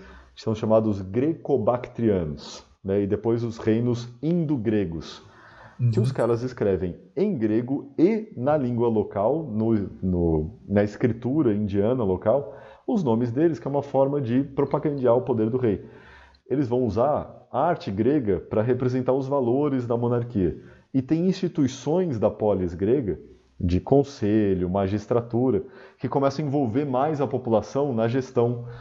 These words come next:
Speaker 1: dessas cidades. Ou seja, a multiplicação de polis do tipo grego no Oriente Próximo também vira um proce-, um, uma força de a-, articulação dessas populações. E aí,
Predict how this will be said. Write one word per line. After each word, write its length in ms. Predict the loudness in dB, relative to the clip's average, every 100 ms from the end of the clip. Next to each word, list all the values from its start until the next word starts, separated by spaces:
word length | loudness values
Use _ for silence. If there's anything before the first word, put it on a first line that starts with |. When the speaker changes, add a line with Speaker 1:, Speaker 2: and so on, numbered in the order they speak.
| -18 -4
Speaker 1:
dessas 260 | -2 -2
cidades. 300 | 0 4 4
Ou 60 | 2
seja, 300 | 0 0 0 -6 -20 -20 _ _ -6
a 80 | -2
multiplicação 640 | 0 0 0 0 0 0
de 80 | -2
polis 480 | -2 0 0 0 -2
do 120 | -6
tipo 320 | -2 -2 0
grego 380 | 0 2 2 0
no 120 | 2
Oriente 300 | 2 2 -2
Próximo 360 | 2 4 4 -2
também 340 | -2 0 0
vira 240 | 0 2 2
um 80 |
proce-, 320 | 0 0 0 0
um, 400 | 0 2 2 -2 -8 -20 -20 -10 2
uma 140 | 2
força 540 | 2 0 0 0 -2 -6
de 180 | 0
a-, 140 | 0 0
articulação 640 | -2 -2 -2 0 2 2 0
dessas 260 | 0 0 -2
populações. 760 | -2 4 2 4 -2 -2 -10 -20 -20 -20 _ 0
E 100 | 2
aí, 280 | 4 2